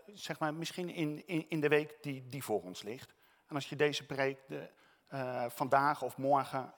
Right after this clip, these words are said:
eh, laat bezinken, of je luistert hem terug, of je kijkt hem terug via, via internet,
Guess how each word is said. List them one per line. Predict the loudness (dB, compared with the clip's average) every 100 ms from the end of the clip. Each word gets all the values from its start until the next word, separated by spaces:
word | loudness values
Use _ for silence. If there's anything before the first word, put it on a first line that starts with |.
| -2
eh, | 2
laat | 6 4 4
bezinken, | -2 -2 -4 -2 -4 -4 -16 -20 _
of | -10 -4
je | 4
luistert | 6 6 2 -4
hem | -2
terug, | -2 -2
of | -4
je | -4
kijkt | -2 -2 -2
hem | -10
terug | -6 -6 -6
via, | -2 0 0
via | -4 -8
internet, | -6 -6 -2 -4 -4